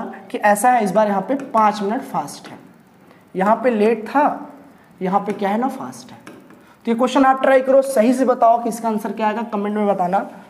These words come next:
फिर मैं देखूंगा आपको कितना आया और कितना नहीं आया, फिर मैं आगे उस session पे बात करूंगा। ठीक है, फिर आपको एक मुद्दा यहाँ मेरे को ये बताना था, क्यों नहीं हम दोनों चीज़ यहाँ पे common लेते हैं, क्यों नहीं लेते, Late का late ही क्यों नहीं लेते, Fast का fast ही लेते? आप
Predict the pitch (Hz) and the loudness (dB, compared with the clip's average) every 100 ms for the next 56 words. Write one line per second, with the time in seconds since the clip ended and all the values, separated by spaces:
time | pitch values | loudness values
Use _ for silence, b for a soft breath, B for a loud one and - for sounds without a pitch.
0 | - 240 247 226 254 254 233 254 220 214 | -2 2 4 4 4 2 2 0 -6 -4
1 | 220 202 226 233 185 190 170 185 233 233 | 0 2 2 -2 -8 -6 -4 -4 -4 0
2 | 202 196 202 196 175 185 151 - - - | 0 0 -4 -6 -4 -4 -6 -10 -16 -18
3 | - - 277 302 B B B - 240 247 | -14 -2 0 0 B B B 0 0 2
4 | 294 277 269 285 269 262 262 262 262 208 | 2 2 4 4 4 4 4 2 0 2
5 | 185 185 196 240 - - - - _ _ | 2 2 0 -2 -4 -18 -20 -20 _ _
6 | _ _ _ _ b b b b b _ | _ _ _ _ b b b b b _
7 | - 277 302 311 294 262 262 277 277 254 | 0 4 4 4 4 4 4 4 4 4
8 | 254 269 262 214 214 202 175 160 160 254 | 2 2 2 2 2 0 -4 -6 -4 2
9 | 262 247 196 214 226 247 262 233 226 262 | 4 4 2 4 4 4 2 2 2 2
10 | 254 240 233 254 208 202 - 214 196 - | 2 2 2 2 2 0 0 0 0 0
11 | 220 220 | 0 0